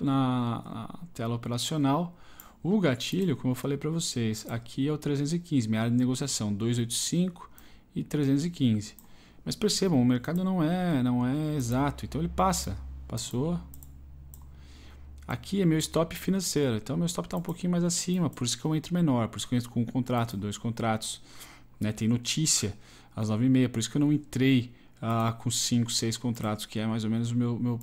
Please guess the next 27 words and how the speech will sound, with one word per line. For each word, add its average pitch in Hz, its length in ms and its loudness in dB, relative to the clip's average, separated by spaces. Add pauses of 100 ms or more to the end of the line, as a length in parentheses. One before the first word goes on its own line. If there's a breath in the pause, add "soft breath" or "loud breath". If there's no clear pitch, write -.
(140)
lote 127 460 0
inicial. 120 480 0
Mas, 165 520 2 (520 loud breath)
de 151 160 0
qualquer 123 280 0
maneira, 113 360 4
o 120 80 6
meu 123 440 6
gatilho 113 720 -2 (160)
pra 110 260 -2 (160)
este 156 540 2
gráfico 104 460 -2
que 110 100 -6
vocês 92 280 -6
estão 95 200 -6
vendo 95 240 -6
aqui 117 340 -4 (520 loud breath)
é 131 100 -2
o 143 60 -4
cruzamento 143 500 0
dessa 120 260 -4
média 104 300 -2
aqui, - 180 -12
ó. 113 60 -12 (240)
Bom, - 180 -10 (240)
cruzou, 160 440 -2 (2250 loud breath)
vendi. 139 400 -2